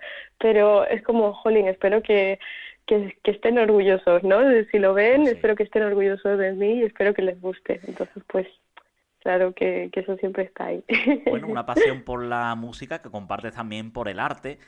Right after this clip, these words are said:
Speaker 2: No sé si te planteas en algún momento el dar el salto, o por lo menos intentarlo, en la interpretación.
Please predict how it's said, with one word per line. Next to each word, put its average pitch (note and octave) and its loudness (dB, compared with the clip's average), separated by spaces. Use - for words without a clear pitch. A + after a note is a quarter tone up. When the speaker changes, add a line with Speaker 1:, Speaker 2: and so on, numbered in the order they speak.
Speaker 2:
No A#2+ -14
sé F3 -14
si F#3+ -14
te C3 -10
planteas B2 -10
en C#3+ -12
algún B2 -10
momento B2 -8
el G2+ -12
dar A2 -8
el A#2+ -10
salto, C3 -10
o G2 -14
por F#2+ -12
lo F2 -10
menos A2 -12
intentarlo, G#2+ -12
en F#2+ -14
la F2+ -12
interpretación. F#2 -18